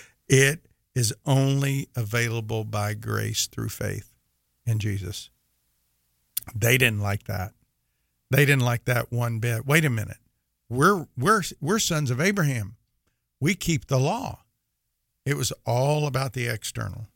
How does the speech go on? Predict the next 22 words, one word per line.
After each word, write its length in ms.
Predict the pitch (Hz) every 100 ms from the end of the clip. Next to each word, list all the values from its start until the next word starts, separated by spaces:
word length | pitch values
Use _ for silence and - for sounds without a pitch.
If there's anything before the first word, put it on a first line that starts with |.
| _ _ _ _ _ _
And 140 | 127 127
so 200 | 165 160
as 220 | 147 117
we 160 | 143 139
look 640 | 127 131 190 202 151 -
at 220 | 120 127 -
all 460 | - 123 143 156 151
these 440 | 123 127 113 104 -
things 400 | 131 131 117 123
that 100 | 110
have 160 | 104
taken 320 | - 120 123
place 320 | 110 120 117 123
over 160 | 107
the 80 | 107
past, 440 | - 113 110 - - _ _ _ _ _ -
you 120 | 123
know, 260 | 107 104 110 - _ _
few 280 | - 113 104 - 107
days, 560 | 113 104 101 101 - - _ _ _ _ _ _ _ _ -
takeaways 640 | 170 180 123 110 107 101 107
are 300 | 107 107